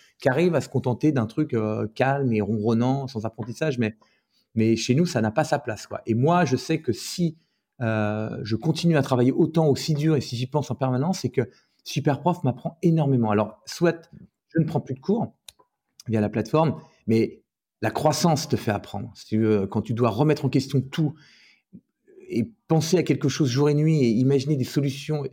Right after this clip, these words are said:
ça te fait apprendre. Et, et je lis énormément et je, je, je,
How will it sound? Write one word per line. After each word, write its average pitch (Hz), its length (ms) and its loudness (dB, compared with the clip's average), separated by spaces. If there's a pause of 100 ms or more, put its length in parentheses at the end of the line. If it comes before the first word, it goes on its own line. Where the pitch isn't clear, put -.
(140)
ça - 260 -6
te - 100 -4
fait 127 140 -4
apprendre. 135 460 -2
Et, 104 100 -2 (200)
et 117 120 2
je 110 140 2
lis 143 140 2
énormément 131 560 2
et 117 60 2
je, 110 220 0
je, 98 380 -6
je, 101 420 -8